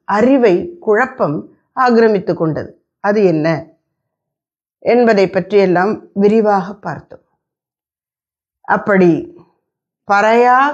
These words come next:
கிருபையா ஆவிஷ்டக, பேரிரக்கம் படைத்தவனாய் கண்களில் கண்ணீர் ததும்ப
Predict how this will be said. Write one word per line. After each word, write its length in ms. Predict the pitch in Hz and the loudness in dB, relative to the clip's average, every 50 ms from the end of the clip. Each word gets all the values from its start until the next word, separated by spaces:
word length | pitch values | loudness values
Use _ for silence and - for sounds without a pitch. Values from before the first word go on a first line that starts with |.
| 294 - - | -6 -12 -10
கிருபையா 500 | - 214 196 - 226 226 233 240 247 247 269 294 - - - | -8 -8 -6 -2 0 0 0 2 0 0 0 -2 -6 -6 -4
ஆவிஷ்டக, 760 | - 196 214 226 247 262 311 311 - - - _ - 190 165 156 156 - - _ _ _ _ _ _ _ _ _ _ _ _ _ _ _ _ _ _ _ _ _ _ _ _ _ _ _ - | -2 0 0 0 0 0 -2 -2 -4 -8 -10 _ -6 -4 -4 -4 -6 -10 -10 _ _ _ _ _ _ _ _ _ _ _ _ _ _ _ _ _ _ _ _ _ _ _ _ _ _ _ 0
பேரிரக்கம் 920 | 208 208 214 226 233 254 277 294 302 302 277 262 247 - - 233 214 208 208 | 2 4 4 6 6 4 4 4 2 2 0 0 -2 -4 -6 -6 -4 -4 -4
படைத்தவனாய் 920 | - 170 170 180 185 175 202 202 190 190 190 196 208 - - - - - | -4 -2 -2 -2 -4 -4 -4 -2 -2 -2 -2 -2 -2 -2 -4 -8 -10 -16
கண்களில் 680 | - - 202 196 202 226 214 247 233 226 208 185 156 - | -8 -4 -2 0 0 2 2 2 2 4 2 2 0 -2
கண்ணீர் 560 | - 190 175 175 196 208 208 208 190 165 196 | -2 -2 0 2 2 4 4 2 2 -2 -4
ததும்ப 720 | - 175 147 156 175 190 196 196 196 240 311 - - - | -6 -4 -2 -2 -2 -2 -2 -2 -2 -4 -6 -8 -12 -18